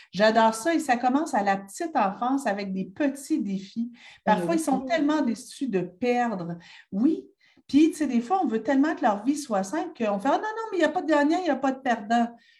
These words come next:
Speaker 1: Je dis pas qu'on doit favoriser la compétition à tout prix, mais c'est correct que nos enfants apprennent à perdre. Puis, tu sais, ça commence à, on
Speaker 2: Oui.
Speaker 1: joue aux cartes,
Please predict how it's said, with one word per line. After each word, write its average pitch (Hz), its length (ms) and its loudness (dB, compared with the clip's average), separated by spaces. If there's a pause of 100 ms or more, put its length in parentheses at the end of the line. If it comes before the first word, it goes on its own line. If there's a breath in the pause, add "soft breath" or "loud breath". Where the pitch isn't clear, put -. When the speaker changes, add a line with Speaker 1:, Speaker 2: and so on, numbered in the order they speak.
(120)
Speaker 1:
Je 180 140 -4
dis 233 180 -4
pas 494 120 -4
qu'on 233 240 2
doit 233 220 4
favoriser 196 500 0
la 214 120 -2
compétition 175 500 -8
à 180 80 -4
tout - 180 -18
prix, 320 320 0 (360 loud breath)
mais 233 100 2
c'est 330 220 -4
correct 349 440 -2
que 190 80 -8
nos 160 280 -4
enfants 156 360 -4
apprennent 202 440 -4
à 151 120 -8 (100)
perdre. 226 300 -2
Puis, - 80 -20
tu 339 100 -6
sais, 330 60 -4
ça 202 100 -2
commence 233 380 0
à, 160 160 -2 (340 loud breath)
on 190 200 4
Speaker 2:
Oui. 208 60 2
Speaker 1:
joue 285 200 4
aux 269 160 4
cartes, - 420 -2